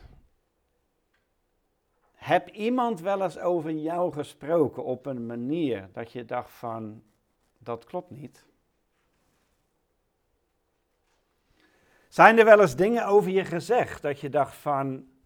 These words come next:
"Nee, dat ben ik niet"? Hoeveel pijn doet dat? Hoeveel verdriet geeft dat?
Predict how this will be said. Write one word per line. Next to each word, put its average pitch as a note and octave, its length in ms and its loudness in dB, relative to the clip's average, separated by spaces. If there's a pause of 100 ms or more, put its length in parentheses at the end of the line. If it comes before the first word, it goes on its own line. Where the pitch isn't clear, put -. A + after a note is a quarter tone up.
(1040)
"Nee, E3 420 0
dat C3 260 2
ben G3 280 0
ik D3 140 -8
niet"? - 640 -6 (3000)
Hoeveel G3 300 -2
pijn A#3 280 -8
doet C3 180 -6
dat? - 320 -12 (1700)
Hoeveel G#3 360 2
verdriet G3+ 440 -6
geeft A2 300 -6
dat? - 380 -18